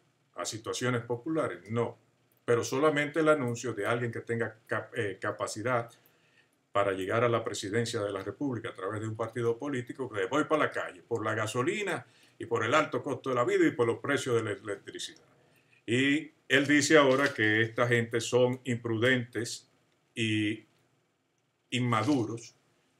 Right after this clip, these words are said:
porque están haciendo lo mismo que, o están anunciando lo mismo que él anunció en ese momento cuando era oposición. Lo que pasa, señor presidente,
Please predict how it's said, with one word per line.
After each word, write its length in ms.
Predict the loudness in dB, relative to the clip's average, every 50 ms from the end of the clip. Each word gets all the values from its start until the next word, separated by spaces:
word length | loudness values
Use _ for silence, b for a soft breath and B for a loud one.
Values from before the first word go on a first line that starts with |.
| _ _ _ _ _ _ _ _
porque 260 | 0 0 0 0 -2
están 260 | 0 2 2 2 2
haciendo 400 | 2 0 -2 -2 -2 -2 0 0
lo 120 | 0 0
mismo 440 | 0 -2 -4 -4 -6 -8 -10 -10 -10 -12
que, 160 | -12 -12 -6 0
o 180 | 4 6 6 6
están 260 | 6 2 -2 -2 0
anunciando 460 | -2 -4 -2 -2 0 0 0 0 0
lo 140 | 0 0 -2
mismo 520 | -2 -2 -2 -4 -4 -6 -6 -8 -10 -10 _ _ _ _ _ _ _ -4
que 140 | -2 0 0
él 100 | 2 2
anunció 560 | 0 0 -2 -4 -4 -2 -2 -2 -2 -2 -6
en 180 | -8 -4 -2 -2
ese 180 | -2 -2 -2
momento 420 | -4 -4 -6 -6 -8 -8 -8 -10 -12
cuando 240 | -12 -12 -10 -8 -8
era 80 | -8
oposición. 540 | -8 -10 -12 -14 -16 -16 -18 -20 -20 -20 _ _ _ _ _ _ _ _ _ _ _ _ _ _ _ _ _ _ _ _ _ _ _ _ _ _ _ _ _ _ _ _ _
Lo 140 | -10 -6 -4
que 80 | -4
pasa, 380 | 0 4 4 4 4 4 2 -2
señor 280 | -2 -4 -4 -4 -4 -4
presidente, 840 | -6 -6 -6 -6 -4 -4 -4 -4 -6 -6 -6 -6 -6 -6 -8 _